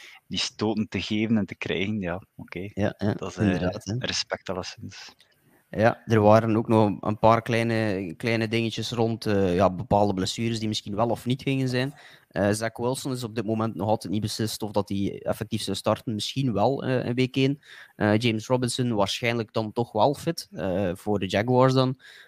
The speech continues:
Speaker 2: Ehm, en ja, voor de Tennessee Titans niet zo goed nieuws, eh, voor een defense die toch al een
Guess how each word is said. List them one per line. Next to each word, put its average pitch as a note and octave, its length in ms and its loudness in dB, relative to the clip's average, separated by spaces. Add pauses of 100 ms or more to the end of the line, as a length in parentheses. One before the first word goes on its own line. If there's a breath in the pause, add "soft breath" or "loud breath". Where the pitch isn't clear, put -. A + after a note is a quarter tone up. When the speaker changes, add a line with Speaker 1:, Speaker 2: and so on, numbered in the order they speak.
(140 loud breath)
Speaker 2:
Ehm, A2 540 4 (100)
en A2 440 2
ja, G2 220 2
voor A2 140 2
de G#2+ 100 2
Tennessee A2 360 -2
Titans A2+ 460 -2
niet A#2+ 140 -2
zo A2+ 100 0
goed A#2+ 240 -2
nieuws, C3 340 -2
eh, G#2+ 140 -2
voor G#2 160 0
een G#2 120 0
defense G#2+ 440 -2
die G#2 280 -2
toch G#2+ 180 -4
al G#2+ 180 2
een G#2 160 -6